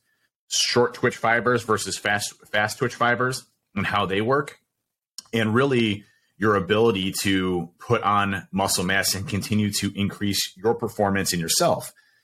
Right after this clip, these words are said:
When we talk about P Rs, you know, personal records, we're talking about beating ourselves, which means that we had to beat ourselves prior to that to get to a different level. We're continuously progressing forward, which is, kinda gets into the progressive overload situation,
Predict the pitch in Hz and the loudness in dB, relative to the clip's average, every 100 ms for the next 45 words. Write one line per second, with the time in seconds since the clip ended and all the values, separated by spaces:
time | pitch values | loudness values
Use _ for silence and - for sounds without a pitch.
0 | _ 98 117 156 117 120 117 101 101 95 | _ 0 2 2 2 2 2 0 2 2
1 | 87 - - - 104 107 85 73 73 - | -2 -8 -10 -2 2 4 4 2 -2 -4
2 | - _ _ _ 90 - - - 98 92 | -6 _ _ _ -4 -2 -2 0 0 0
3 | 107 - 80 76 - - _ _ _ - | 0 0 -4 -4 -6 -10 _ _ _ -2
4 | 123 - 127 127 123 104 87 78 110 104 | 0 2 2 2 0 2 0 0 0 2
5 | 92 82 - 147 104 - 107 - 139 160 | 0 0 2 4 2 0 -2 2 2 4
6 | 104 95 104 - - _ _ _ 110 107 | 2 0 0 -2 -4 _ _ _ -2 0
7 | 123 127 113 87 117 110 101 - 104 87 | 2 0 -2 0 0 0 0 2 0 -2
8 | - 110 117 113 - 85 85 85 - 95 | -6 -12 -12 -8 -4 0 0 0 -4 -8
9 | 120 - - 92 78 87 87 85 85 80 | -6 -6 -4 -2 -2 -4 -4 -2 -2 -2
10 | 95 101 104 - 127 131 123 120 110 98 | -4 -2 -4 -4 -2 0 0 0 -2 -8
11 | - 98 - 98 85 - 156 104 80 85 | -6 -4 -2 -4 -8 -2 0 0 -2 -12
12 | - _ _ _ _ - 98 104 - - | -20 _ _ _ _ -10 -4 -2 -2 -4
13 | 110 101 101 92 92 - 98 98 95 - | -4 -2 -4 -2 -4 -4 -6 -4 -4 -4
14 | - 151 104 85 85 90 - 95 85 82 | -4 -2 -2 -2 -6 -6 -4 -4 -4 -6
15 | - 90 | -2 -2